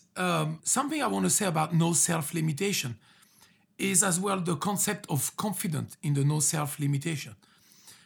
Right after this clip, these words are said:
Because if you don't have the confidence, you will never, uh, be able to express that s-, uh,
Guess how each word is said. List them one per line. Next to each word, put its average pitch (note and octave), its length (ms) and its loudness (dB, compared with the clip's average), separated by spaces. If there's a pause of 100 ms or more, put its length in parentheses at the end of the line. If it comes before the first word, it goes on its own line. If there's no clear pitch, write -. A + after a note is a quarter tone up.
Because E3+ 320 0
if - 220 0
you - 280 -4
don't F#3 240 2
have A#3 120 2
the G3+ 80 0
confidence, F#3 680 -2 (420)
you F3+ 160 2
will F#3+ 160 4
never, E3+ 540 2 (420)
uh, C3 340 -2
be B2+ 240 -2
able D#3 220 0
to C#3 180 -2
express C#3+ 480 -2
that - 240 -10 (440)
s-, - 360 -8 (160)
uh, B2+ 260 -6